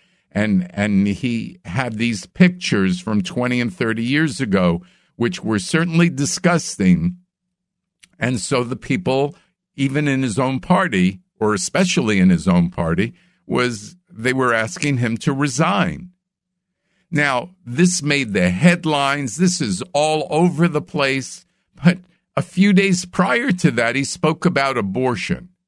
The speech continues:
And he even talked about if a child were born from a botched abortion, it would be up to the doctor and the mother as to whether or not they would let the baby die.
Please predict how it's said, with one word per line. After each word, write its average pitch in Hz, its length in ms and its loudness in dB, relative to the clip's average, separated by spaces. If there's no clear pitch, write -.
And 135 160 0
he 139 80 -2
even 185 520 6
talked 143 480 -2
about 107 480 -2
if 120 180 -2
a 120 80 -2
child 147 640 -2
were 127 220 -2
born 143 540 -2
from 117 300 -2
a 95 60 0
botched 113 640 -2
abortion, 87 800 -2
it 135 160 -2
would 135 240 -2
be 127 180 -2
up 180 260 -2
to - 160 0
the 107 160 0
doctor 156 580 2
and 104 320 0
the 90 60 4
mother 104 560 2
as 107 260 -4
to 117 120 -4
whether 139 460 0
or 101 280 0
not 101 420 2
they 101 380 -2
would 90 340 0
let 95 360 0
the 80 200 -4
baby 95 480 2
die. 80 560 0